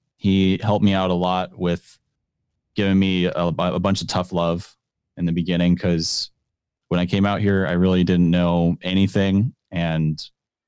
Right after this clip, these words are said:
um, just knew that I wanted to learn. And he, he put up with me, you know, showing up at, at calls after I had already been on a, a twelve-hour call at a different show, and me being tired and him being understanding of everything.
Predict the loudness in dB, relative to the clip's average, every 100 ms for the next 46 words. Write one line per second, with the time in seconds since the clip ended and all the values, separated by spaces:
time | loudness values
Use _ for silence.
0 | _ _ _ -6 -4 -4 -4 -10 _ _
1 | -4 2 2 4 0 0 -2 0 -2 0
2 | 0 0 0 -4 _ _ _ _ _ -6
3 | -2 0 0 0 -2 0 0 0 -2 0
4 | 0 2 2 0 -4 -6 -4 -2 -4 -4
5 | -2 0 0 0 -2 -2 -6 _ -10 -6
6 | -2 -2 -2 -4 -4 -2 0 0 0 0
7 | 0 0 0 0 0 -2 -4 -6 -6 -6
8 | -8 _ _ _ _ _ _ -2 0 2
9 | 2 0 0 2 2 2 2 0 0 -2
10 | -2 0 0 -2 -8 -20 _ _ -6 0
11 | 2 2 2 2 0 -2 0 2 2 2
12 | 2 0 -2 -4 -2 -2 -2 -4 -6 -2
13 | 0 2 0 0 0 -2